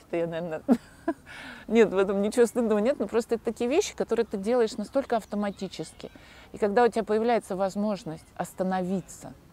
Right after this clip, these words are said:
и прислушаться только к себе, а не к этим вот людям, которые живут вокруг, которых нужно кормить, обстирывать, следить,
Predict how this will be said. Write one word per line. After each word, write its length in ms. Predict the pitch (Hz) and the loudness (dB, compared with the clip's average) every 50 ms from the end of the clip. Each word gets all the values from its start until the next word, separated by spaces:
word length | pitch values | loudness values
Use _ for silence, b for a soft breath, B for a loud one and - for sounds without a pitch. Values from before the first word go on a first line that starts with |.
| b b b b b b b b b - - | b b b b b b b b b -10 -6
и 220 | 180 185 180 175 | -2 0 0 0
прислушаться 500 | - - 175 - - 208 185 - - 165 | 0 -2 -4 -4 -4 -4 -4 -4 -6 -8
только 420 | - - - 208 185 156 - - 139 | -4 2 4 6 6 4 4 -2 -12
к 80 | - | -12
себе, 480 | - - 139 147 147 196 233 285 381 381 - - B B B B B B B | -12 -12 -10 -8 -6 -4 -2 -2 -4 -6 -10 -20 B B B B B B B
а 80 | B 170 | B -2
не 120 | 180 190 202 | -2 0 2
к 80 | - | 2
этим 240 | 233 202 - 196 185 | 2 2 2 0 0
вот 180 | 170 170 - - | 0 0 0 0
людям, 340 | 202 214 208 170 175 165 160 | 0 0 0 0 -2 -2 -4
которые 360 | - 165 - 190 165 170 165 | -4 -6 -4 -4 -4 -4 -4
живут 320 | - 180 180 185 - - | -4 -4 -4 -4 -2 0
вокруг, 340 | 190 180 170 - 220 247 226 | 0 0 0 2 0 0 0
которых 320 | - 175 - 180 175 - | -2 -2 -2 -4 -4 -4
нужно 300 | - 175 165 165 165 156 | -6 -8 -6 -6 -8 -8
кормить, 640 | - - 196 202 208 202 202 208 214 233 262 262 226 - B B B B B B B | -4 -2 0 0 2 2 2 4 4 4 4 2 0 -2 B B B B B B B
обстирывать, 1000 | B 190 190 - - - - - - 208 233 247 233 240 220 202 202 170 - - - B B B | B -6 -6 -6 -10 -18 -14 -8 -4 -2 2 4 6 6 8 6 6 2 0 -4 -16 B B B
следить, 760 | - - - 214 220 214 175 160 175 214 247 226 - - - | -10 -4 -2 0 0 0 -2 -2 -2 -2 0 -2 -2 -6 -14